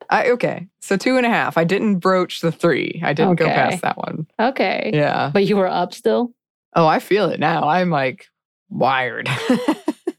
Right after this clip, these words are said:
Speaker 2: The next day?
Speaker 1: No, no, no. Eleven A M today.
Speaker 2: Oh,
Speaker 1: Sorry.
Speaker 2: okay. I thought you said yesterday you couldn't sleep. So last night you couldn't sleep.
Speaker 1: I couldn't
Speaker 2: Keep
Speaker 1: sleep
Speaker 2: making
Speaker 1: at
Speaker 2: you
Speaker 1: eleven A M.
Speaker 2: tired now. Okay.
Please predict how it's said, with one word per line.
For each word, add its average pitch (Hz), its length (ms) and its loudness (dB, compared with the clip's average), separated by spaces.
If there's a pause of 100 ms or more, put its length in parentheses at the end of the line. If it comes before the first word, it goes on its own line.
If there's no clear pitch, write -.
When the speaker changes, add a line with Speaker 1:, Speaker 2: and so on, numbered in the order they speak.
(140)
Speaker 2:
The 247 80 4
next 247 360 -2
day? 254 340 2 (560)
Speaker 1:
No, 381 220 4
no, 381 100 2
no. 277 180 4
Eleven 196 280 2
A 160 140 0
M 147 100 -2
today. - 500 -2
Speaker 2:
Oh, 226 140 4
Speaker 1:
Sorry. 220 600 4
Speaker 2:
okay. 220 160 -2
I - 20 0
thought 233 140 0
you 233 100 0
said 214 220 0
yesterday 196 480 2
you 170 120 4
couldn't 156 280 0
sleep. 147 220 -2
So 165 80 0
last 165 340 0
night 196 260 2
you 185 120 0
couldn't 147 320 -4
sleep. - 460 -4 (300)
Speaker 1:
I 139 120 2
couldn't - 280 2
Speaker 2:
Keep 190 80 2
Speaker 1:
sleep - 180 0
Speaker 2:
making 175 220 2
Speaker 1:
at 180 60 4
Speaker 2:
you 175 80 4
Speaker 1:
eleven 170 180 2
A 170 60 4
M. 165 40 2
Speaker 2:
tired 151 220 2
now. 160 560 0 (120)
Okay. - 340 -4